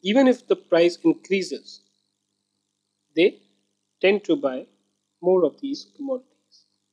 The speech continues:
Why? Because people try to imitate and buy these as a measure of show, showing their status.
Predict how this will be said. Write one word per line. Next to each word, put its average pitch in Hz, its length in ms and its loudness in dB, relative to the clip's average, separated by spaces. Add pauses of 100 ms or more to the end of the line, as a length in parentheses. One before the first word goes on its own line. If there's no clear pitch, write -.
(1300)
Why? 185 280 -2 (2500)
Because 277 500 -4 (2000)
people 202 280 0
try 220 180 0
to 208 140 2
imitate 190 420 2
and 165 180 2
buy 170 240 2
these 170 360 -4
as 156 120 0
a 202 160 0 (1600)
measure 170 320 0
of 214 160 -4
show, 180 480 -2 (260)
showing 170 320 0
their 165 220 0
status. - 720 -8